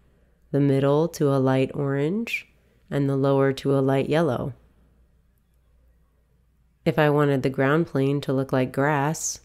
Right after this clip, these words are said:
I can change it to green. I can also toggle off the ground plane. When selecting these colors, there is a button here called Pick Screen Color, and once activated, the crosshairs will pick any color from any screen or program you have open.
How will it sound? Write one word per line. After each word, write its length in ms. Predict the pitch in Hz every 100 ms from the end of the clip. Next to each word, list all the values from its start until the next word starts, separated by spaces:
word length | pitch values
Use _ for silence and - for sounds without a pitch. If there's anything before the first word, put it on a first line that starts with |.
| -
I 100 | 147
can 220 | 147 139
change 280 | 147 143 151
it 120 | -
to 80 | 156
green. 560 | - 175 117 - 139 - _ _ _ _ -
I 80 | 143
can 160 | 151
also 320 | 131 139 - 131
toggle 380 | - 131 147
off 300 | - - 190
the 100 | -
ground 340 | 120 113 104 117
plane. 380 | - - - 127 _ _ _ _ _
When 160 | 165 160
selecting 520 | 160 160 175 208 196
these 180 | 170 151
colors, 480 | - 160 131 139 -
there 160 | 143
is 120 | 143
a 60 | 143
button 320 | 135 151 147
here 380 | 123 131 135 170
called 320 | - 131 131
Pick 240 | - 143 -
Screen 400 | - 135 143 139
Color, 480 | 127 131 139 165 -
and 200 | 143 147
once 200 | 170 156
activated, 720 | 139 - 127 127 127 156 156 - - - -
the 80 |
crosshairs 580 | 151 165 185 185 151 151
will 140 | 151 139
pick 220 | 143 -
any 240 | 147 170
color 340 | 170 131 127 131
from 220 | 143 131
any 280 | 147 175 180
screen 540 | - - 127 135 151
or 200 | - 139
program 520 | 135 139 135 131 135
you 160 | 139 135
have 240 | 127 131
open. 360 | 165 175 -